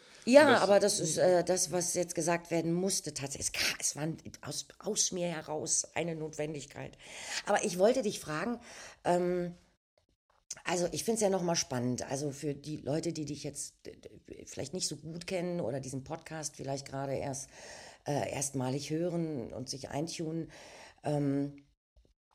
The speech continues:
Speaker 1: also du machst seit zwanzig Jahren den chinesischen Nationalzirkus und, ähm, arbeitest unter anderem natürlich intensiv immer wieder mit, äh, chinesischen KünstlerInnen, ähm, arbeitest aber auch international, ne? Also die, die, diese,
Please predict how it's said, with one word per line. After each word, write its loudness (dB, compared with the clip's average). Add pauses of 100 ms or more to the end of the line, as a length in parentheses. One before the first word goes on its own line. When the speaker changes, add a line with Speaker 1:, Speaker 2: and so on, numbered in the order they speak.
(120)
Speaker 1:
also -2
du -2
machst -2
seit 0
zwanzig -4
Jahren 0
den 0
chinesischen -4
Nationalzirkus -4
und, -6
ähm, -2
arbeitest -4
unter -6
anderem -2
natürlich -2 (480)
intensiv 0
immer -2
wieder -2
mit, -4
äh, -2
chinesischen -2 (100)
KünstlerInnen, 0 (680)
ähm, 4
arbeitest 0
aber 0
auch -8
international, 2
ne? 2
Also -2
die, -8
die, -8
diese, -10